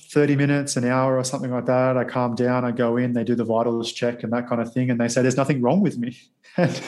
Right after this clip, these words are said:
I'm like, "What? <laughs> What? How can you say there's nothing wrong with me?" And I'm thankful that there's nothing wrong with me, but at the time, I couldn't comprehend that. How can you say there's nothing wrong when I'm experiencing these so very confrontational physical responses?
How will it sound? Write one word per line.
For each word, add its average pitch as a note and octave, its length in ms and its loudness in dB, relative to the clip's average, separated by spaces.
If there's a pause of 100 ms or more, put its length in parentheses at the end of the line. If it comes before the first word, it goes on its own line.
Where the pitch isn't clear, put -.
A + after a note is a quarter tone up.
(260)
I'm E3+ 100 4
like, F3+ 240 2 (100)
"What? - 260 -2
<laughs> - 500 -6
What? C4 280 4 (340)
How D4+ 80 6
can F4 140 4
you E4+ 100 6
say C4 180 4
there's F3+ 180 4
nothing F3+ 340 4
wrong F#3+ 280 4
with D3+ 120 2
me?" A#2 420 -2
And D#3+ 100 4
I'm C#3+ 100 0
thankful F#3 360 2
that C3+ 100 2
there's B2 160 0
nothing A#2+ 240 0
wrong A2+ 160 0
with A2+ 120 -4
me, D3 120 0
but F3+ 120 4
at F#3+ 140 2
the D3+ 60 0
time, E3+ 400 0
I A2+ 80 -2
couldn't C#3+ 280 -2
comprehend D3+ 520 -2
that. - 240 -4
How E3+ 80 2
can F3+ 160 0
you D#3 80 0
say D#3 160 0
there's C#3 120 -2
nothing C#3+ 300 -2
wrong C3 160 0
when B2 100 0
I'm A#2 120 -2
experiencing C3 560 0
these A2+ 280 -2 (300)
so D3 400 2
very C3 360 2
confrontational B2 800 -2
physical A#2+ 380 -2
responses? - 800 -2